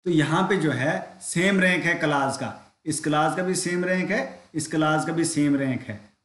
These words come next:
तो मतलब इस class के बिना, इस, इस class के बिना ये वाली class जो है ये stand हो सकती है। मतलब he was sad, वो दुखी था, ये भी ठीक है।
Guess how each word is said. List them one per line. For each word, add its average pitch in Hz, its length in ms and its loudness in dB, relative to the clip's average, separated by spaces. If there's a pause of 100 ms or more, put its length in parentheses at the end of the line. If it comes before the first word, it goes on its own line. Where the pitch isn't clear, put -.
(220)
तो 190 340 -4
मतलब 156 400 -2 (180)
इस 180 180 0
class 180 360 0
के 196 120 2
बिना, 160 600 0 (100)
इस, 170 180 -4 (640)
इस 180 160 0
class 160 300 0
के 170 100 -2
बिना 156 200 2
ये 156 180 4
वाली 151 200 2
class 147 360 -2
जो 139 140 -4
है 165 520 -4
ये 175 500 0 (140)
stand 156 380 2
हो 151 60 2
सकती 131 300 -4
है। 123 320 -4 (100)
मतलब 131 220 -2
he 151 100 6
was 165 260 2
sad, 147 300 2
वो 151 140 0
दुखी 143 320 0
था, 113 240 -4
ये 139 100 0
भी 156 140 0
ठीक 156 180 -2
है। 170 240 -8